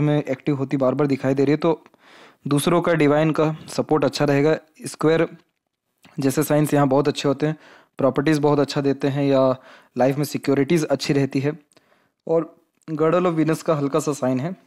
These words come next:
तो कला प्रेमी, साहित्य प्रेमी या हमेशा क्रिएटिव मेंटालिटी को ये रिप्रेजेंट करता है। मूड स्विंग्स होते हैं, but ये सारी चीज़ें सैटर्न की रेमेडी से कंट्रोल हो जाएगा। और again मनी ट्रायंगल का फॉर्मेशन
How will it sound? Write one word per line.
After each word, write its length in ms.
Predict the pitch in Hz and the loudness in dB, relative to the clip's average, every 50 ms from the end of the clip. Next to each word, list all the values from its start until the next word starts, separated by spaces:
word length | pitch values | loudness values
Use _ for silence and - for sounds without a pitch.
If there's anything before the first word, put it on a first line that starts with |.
| _ _ - | _ _ -4
तो 260 | 143 143 143 139 - - _ _ _ _ _ _ _ _ _ _ _ _ _ _ _ _ _ _ _ _ _ _ _ - | -2 -2 -2 -4 -6 -14 _ _ _ _ _ _ _ _ _ _ _ _ _ _ _ _ _ _ _ _ _ _ _ -2
कला 200 | 143 135 143 147 | 0 2 2 2
प्रेमी, 300 | 143 147 143 135 139 143 | 2 2 2 2 2 2
साहित्य 380 | - 131 120 123 139 139 139 | 0 -2 -2 -2 -2 -4 -6
प्रेमी 380 | - 131 135 131 139 147 151 147 - _ - - - - - _ _ _ _ _ _ _ | -6 -4 -2 -2 -2 -2 -4 -6 -10 _ -20 -20 -20 -20 -20 _ _ _ _ _ _ _
या 440 | 123 110 117 123 123 123 123 120 117 - - | -4 0 2 4 4 4 4 2 2 0 0
हमेशा 360 | 135 147 147 135 - 160 160 | 0 0 0 0 2 0 0
क्रिएटिव 540 | 151 - - - - 151 151 143 147 180 170 | 0 -4 -8 -4 -2 0 0 2 2 2 2
मेंटालिटी 480 | 165 156 143 135 147 147 143 135 143 | 2 2 0 0 0 0 0 -2 -2
को 120 | 135 147 143 | -2 0 0
ये 120 | 143 147 | 0 0
रिप्रेजेंट 500 | 135 131 123 - 131 120 113 120 113 110 | 0 -2 -2 -2 -4 -4 -2 -4 -6 -6
करता 240 | - 107 110 - 127 | -10 -10 -10 -8 -6
है। 60 | 120 | -4
मूड 200 | 123 135 151 156 | -2 -2 -2 -2
स्विंग्स 280 | - - 170 165 160 - | -2 -2 -2 -2 0 -2
होते 200 | 151 147 - 156 | -4 -2 -2 -2
हैं, 200 | 143 170 190 - - _ _ _ _ _ _ _ _ _ _ _ _ | -2 -4 -6 -8 -14 _ _ _ _ _ _ _ _ _ _ _ _
but 480 | 127 127 123 123 - 139 135 135 131 - - - | -10 -10 -10 -8 -6 -6 -6 -4 -6 -8 -10 -12
ये 180 | 127 131 143 147 | -8 -6 -6 -4
सारी 220 | 147 151 147 147 | -4 -4 -4 -4
चीज़ें 260 | 139 143 135 135 151 | -4 -6 -6 -8 -8
सैटर्न 340 | 147 - 123 113 - 135 135 | -6 -8 -8 -6 -6 -8 -8
की 80 | 123 131 | -6 -6
रेमेडी 280 | 135 127 123 120 123 | -6 -6 -6 -6 -8
से 220 | 120 - 180 190 - - | -8 -8 -10 -12 -10 -8
कंट्रोल 340 | - 131 131 131 143 143 123 | -8 -8 -6 -4 -4 -6 -6
हो 100 | 113 113 | -6 -10
जाएगा। 320 | 107 104 98 98 107 90 - _ _ _ _ _ _ _ _ _ _ _ _ _ _ _ _ - | -14 -14 -16 -16 -18 -20 -20 _ _ _ _ _ _ _ _ _ _ _ _ _ _ _ _ -12
और 300 | 117 117 120 127 113 - - | -10 -8 -8 -8 -8 -10 -10
again 220 | 139 127 147 165 165 | -8 -4 -4 -2 -2
मनी 240 | 156 151 147 156 | -2 -2 -2 -4
ट्रायंगल 320 | 147 151 151 147 143 147 147 | -4 -4 -6 -6 -4 -6 -6
का 80 | 156 | -6
फॉर्मेशन 440 | 147 - 147 139 143 135 - 156 151 | -6 -6 -6 -6 -6 -6 -6 -8 -8